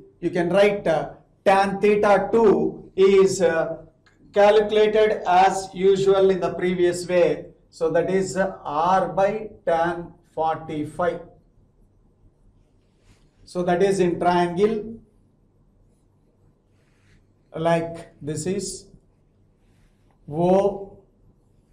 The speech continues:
C D. So in O C D triangle, okay, so you can see this is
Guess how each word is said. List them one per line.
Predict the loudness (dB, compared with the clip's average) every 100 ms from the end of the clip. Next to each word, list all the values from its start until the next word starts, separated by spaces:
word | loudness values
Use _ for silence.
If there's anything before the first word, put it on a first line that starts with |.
| _ _ _ _ _ _
C | -16 -10 -2 0 0 -4 -10 -18 -20 _ _ _ _ _ _ _ -20 -12 -2
D. | 0 -2 -6 -16 -20 _ _ _ _ _ _ _ _
So | -2 2
in | 2 2
O | 4 4
C | 4 2
D | 2 2
triangle, | 4 2 2 0 0 0 -2 -12 -4
okay, | -4 0 0 0 -6 -14 -20 _ _
so | _ 0 2 4 2 -2
you | -4
can | -4 -6
see | -4 -2 0 -2
this | -4 -4
is | -4 -2 -4 -8 -12